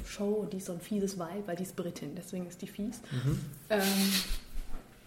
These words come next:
Speaker 1: und sich dann am Ende noch mit der zankt, wer wann wo einen Hauptpart hat und so weiter. Aber gleichzeitig lieben sie sich auch und dann hassen sie sich und bla. Und am Ende gibt es halt diesen Tanz und das ist so, <laughs> das ist so,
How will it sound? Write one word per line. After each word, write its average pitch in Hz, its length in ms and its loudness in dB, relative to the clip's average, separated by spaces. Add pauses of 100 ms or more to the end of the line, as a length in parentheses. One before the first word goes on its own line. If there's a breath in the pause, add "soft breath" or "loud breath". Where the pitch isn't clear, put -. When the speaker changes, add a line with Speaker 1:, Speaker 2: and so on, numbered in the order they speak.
Speaker 1:
und 226 200 2
sich 214 120 -2
dann 214 200 2
am 208 120 2
Ende 214 160 4
noch 214 120 2
mit 214 140 2
der 214 140 2
zankt, 214 360 0
wer 208 240 4
wann 208 240 6
wo 208 120 4
einen 202 100 4
Hauptpart 208 580 -2
hat 202 160 -4
und 190 140 -2
so 190 60 -4
weiter. 190 140 2
Aber 190 220 0
gleichzeitig 196 460 0
lieben 208 300 4
sie 190 80 0
sich 185 180 0
auch 196 80 0
und 196 80 2
dann 185 140 0
hassen 208 200 -2
sie 185 100 2
sich 180 60 -4
und 175 60 -4
bla. 269 220 6 (760 loud breath)
Und 247 140 8
am 254 100 8
Ende 294 220 10
gibt 247 160 6
es 247 120 6
halt 220 200 4
diesen 196 260 4
Tanz 240 500 6
und 208 300 2
das - 140 10
ist 269 160 4
so, 214 80 12 (400)
<laughs> - 420 -4
das - 220 12
ist 269 180 4
so, 254 60 8